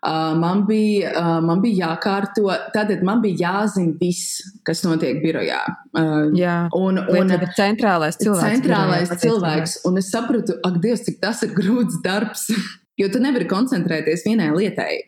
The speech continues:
Speaker 1: Tev ir vienkārši simts un viena lieta. Tas ir, protams, katrā amatā ir, um, savi plusi mīnusi. Bet es sapratu, ka tieši lietvedes darbs ir tas, kas, ā,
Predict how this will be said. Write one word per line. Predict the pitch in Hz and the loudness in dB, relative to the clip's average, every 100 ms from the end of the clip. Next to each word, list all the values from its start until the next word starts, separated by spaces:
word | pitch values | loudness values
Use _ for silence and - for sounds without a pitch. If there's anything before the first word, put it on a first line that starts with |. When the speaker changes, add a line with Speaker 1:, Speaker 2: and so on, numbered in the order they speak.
| _ 185 | _ -2
Speaker 1:
Tev | 175 | 0
ir | 170 | 0
vienkārši | 196 214 214 156 156 - | 0 0 0 -2 -2 -6
simts | - - - 214 226 - - | -6 -4 -2 2 0 0 0
un | 165 160 | 0 2
viena | 196 190 151 | 0 0 0
lieta. | 147 190 160 - - | 0 0 -2 -4 -4
Tas | - 190 220 | -4 -2 -2
ir, | - | -2
protams, | 240 285 180 - | -2 0 -2 -2
katrā | 226 254 165 208 | -2 0 0 0
amatā | 370 226 196 180 185 | 0 0 -2 -2 0
ir, | 175 170 | 0 0
um, | 160 160 - _ _ _ _ _ _ _ - | 0 -2 -4 _ _ _ _ _ _ _ -4
savi | 214 190 | -2 0
plusi | 185 220 - 202 | 0 -2 0 0
mīnusi. | 180 185 180 - 117 - _ - | 2 0 0 -4 -8 -14 _ -2
Bet | 170 175 | -2 0
es | 185 | -2
sapratu, | 214 214 208 190 | -2 0 -2 -2
ka | 170 | 0
tieši | 170 170 185 | 0 0 2
lietvedes | 302 330 175 165 160 | 2 0 0 0 0
darbs | 196 190 180 - | 0 -2 -4 -6
ir | - 170 | -6 -4
tas, | 202 247 - | -2 -4 -2
kas, | 185 175 - | -4 -2 -4
ā, | 175 165 160 | -2 0 0